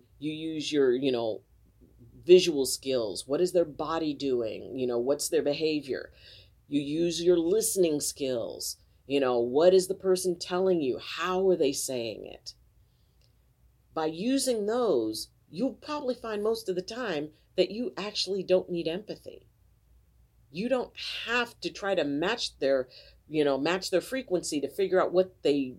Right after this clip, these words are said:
really are going through, because you'll learn how to get them to tell you.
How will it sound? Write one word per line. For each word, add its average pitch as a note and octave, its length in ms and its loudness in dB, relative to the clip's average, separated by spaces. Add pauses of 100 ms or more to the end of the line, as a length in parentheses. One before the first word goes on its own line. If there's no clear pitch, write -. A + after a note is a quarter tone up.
(400)
really E3 420 4
are C3 100 2
going A3 340 2
through, D3+ 320 -6 (280)
because A#3 540 -2
you'll G#3 180 -2
learn G#3+ 200 -2
how G3+ 120 -6
to F#3+ 60 -2
get F#3+ 200 0
them F#3 120 -2
to D#3 80 -10
tell C#3 460 -6
you. - 260 -14